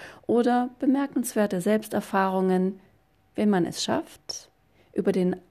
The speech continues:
eigenen Schatten zu springen und auf Dinge zu verzichten, die vertraut, aber nicht überlebenswichtig sind. Hier noch eine weitere Anregung.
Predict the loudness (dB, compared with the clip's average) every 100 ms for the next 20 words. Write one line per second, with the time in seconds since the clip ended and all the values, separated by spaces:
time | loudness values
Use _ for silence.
0 | _ -2 0 0 0 -2 -4 -6 -8 -8
1 | -6 -8 -6 -4 -2 -2 -2 -6 _ _
2 | -16 -6 -4 -2 0 0 0 -4 -6 -6
3 | -6 -6 -6 -6 -6 -6 -8 -6 -4 -2
4 | -2 -6 -14 -20 _ _ _ _ _ -12
5 | -6 -2 0 -2 -8 -20 -20 _ -6 -2
6 | -2 -2 -2 -6 -12 -14 -16 -14 -14 -18
7 | -20 _ _ _ _ _ _ _ _ _
8 | _ _ _ _ _ _ _ _ _ _
9 | _ _ _ _ _ _ _ _ _ _
10 | _ _ _ _ _ _ _ _ _ _
11 | -20 _ _ 0 2 2 0 -2 -2 -2
12 | -4 -4 -4 -4 -2 0 0 0 -2